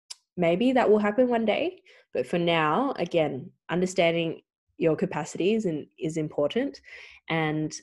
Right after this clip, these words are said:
the, this podcast itself is all about thriving and not just surviving.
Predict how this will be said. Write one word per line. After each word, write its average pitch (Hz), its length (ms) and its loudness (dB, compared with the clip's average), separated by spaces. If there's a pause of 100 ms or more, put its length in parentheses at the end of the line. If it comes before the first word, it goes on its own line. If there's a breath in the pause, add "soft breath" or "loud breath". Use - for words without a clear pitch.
(140)
the, 160 460 2
this 190 160 0
podcast 175 500 0
itself 151 440 0
is 156 160 -4 (220)
all 170 200 2
about 160 300 -2
thriving 170 680 0
and 175 120 0
not 147 160 -4
just - 220 -4
surviving. 156 600 -2